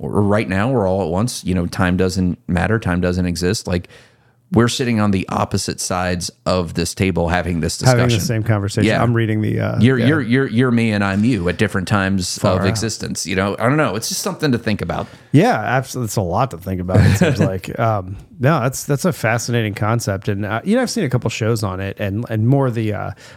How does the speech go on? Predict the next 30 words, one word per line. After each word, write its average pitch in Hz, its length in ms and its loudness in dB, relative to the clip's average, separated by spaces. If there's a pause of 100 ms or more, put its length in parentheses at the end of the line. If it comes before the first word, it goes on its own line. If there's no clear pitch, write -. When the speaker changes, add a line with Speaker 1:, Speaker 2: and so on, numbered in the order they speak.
Speaker 2:
I 113 60 2
think 113 200 2
more 113 180 2
the 104 160 -2
out-of-body 104 600 -2
experience 107 600 -6
thing 98 320 -2
and, 95 160 -4
and, 98 180 -4
like, 101 180 -2
a 101 60 -4
little 95 320 -2
snippets 104 360 -4
that 101 100 -4
we're 95 100 -8
talking 104 240 -4
about 95 200 -4
there. 98 240 -4 (440)
Uh, 98 260 -2
Vice 104 680 -2 (760)
having 107 420 0
such 107 260 -4
a 101 40 -2
deep 101 220 -2
conversation 98 540 -4
like 90 140 -10
that, 92 200 -4
that's 98 180 -6
pretty 110 180 -4
cool. 104 320 -4